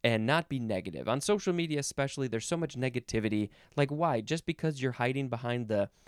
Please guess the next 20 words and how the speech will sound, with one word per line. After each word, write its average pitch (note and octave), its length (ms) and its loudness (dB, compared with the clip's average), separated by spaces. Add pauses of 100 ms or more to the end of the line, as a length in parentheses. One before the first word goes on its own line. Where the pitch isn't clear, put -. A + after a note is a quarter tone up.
(140)
the G#2+ 160 4
mask G2+ 440 0
of G2 140 -4
social A#2 360 -2
media, B2+ 480 0 (220)
you A#2+ 120 -2
can A#2+ 120 2
just G#2+ 180 -2
say A2 160 0
whatever C3 300 0
you D#3+ 120 0
want? F#3 280 -2 (280)
People G#4 260 0
got C#4+ 240 0
feelings. B2+ 580 -2 (480)
Be A3 160 4
positive. A2+ 720 -2 (200)
Don't D#3 200 6
be A#2 120 2
negative. F2 680 -8